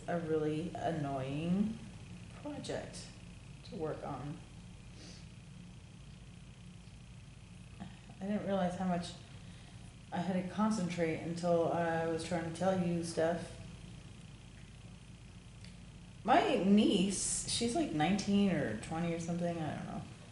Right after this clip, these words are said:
Um, I got her Christmas list today from my sister, and she's into crystals. Remember when I went on that Silver Post, um, frenzy, and I was going there every week, like, blowing entire paychecks on crystals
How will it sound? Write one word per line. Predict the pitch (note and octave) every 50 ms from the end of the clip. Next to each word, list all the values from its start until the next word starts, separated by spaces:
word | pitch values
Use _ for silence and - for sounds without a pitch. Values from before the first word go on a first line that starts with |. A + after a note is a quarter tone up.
| - - - - - - -
Um, | G3 G3 G3 F3+
I | - G3+
got | G#3 C#4+ - -
her | A3 F#3+ -
Christmas | - A3 G#3+ - G3+ F3 E3 - E3
list | C3+ C#3 C3+ - -
today | - D#3 D3+ C3+ B2+ C#3 E3 G3 - -
from | - D3 C#3 C#3
my | C#3
sister, | D3 - G3+ G3+ - - C3+ D3 F#3 - - - - - - - - - - - - - - - - - - - -
and | A#3 B3+ B3+ B3 A#3+ A#3+
she's | - D#4 G4+ G4 - A#3
into | G#3 G#3 G#3 - B3+ B3 A#3+
crystals. | - - G4 G#4 - - G#3+ F3+ E3 - - - - - - - - - - - -
Remember | G#3+ A3+ C#4 E4 F4 E4+
when | D#4 D4+ D4+
I | C#4+ C#4 C4+
went | B3+ B3+ B3+ B3+
on | G#3+ B3 B3 A3+
that | G#3+ F3 -
Silver | - - A#3+ A#3 A3+ G#3+ A#3+ A#3+
Post, | A#3 - - A#3 A3+ A3+ A3+ - - - - - - - - - - - - - - - - - - - - -
um, | F3+ F#3+ F#3+ F#3+ F#3+ F#3+ F#3+ F#3 F3+ F3+ F3+ F3+ F#3 F3+ - - - - - - - - - - - - - - - - - - - - - - - - - - - - - - - - - - - - - -
frenzy, | G#3+ A3 A3 A3 G#3+ F#3+ G3 G#3 G#3 G#3 G#3
and | F#3+ F#3
I | F3 E3+
was | E3+ -
going | - F#3+ F3+ F#3
there | F#3 F#3 F#3 -
every | - F#3+ F3+ F#3
week, | F3 E3+ F3+ F#3 F3+ - -
like, | F3 D#3+ D3+ D#3 -
blowing | D#3+ E3+ F3 E3+ E3+ E3+ E3 D#3+
entire | D#3 D#3+ D#3 F3 E3+ E3+ E3 D#3+
paychecks | E3 E3 D#3+ D#3+ - F3 E3+ E3 E3 -
on | D3 C#3+ C#3+ C#3+ C#3+
crystals | - - D#3 C#3+ - - E3+ E3 E3+ E3+ -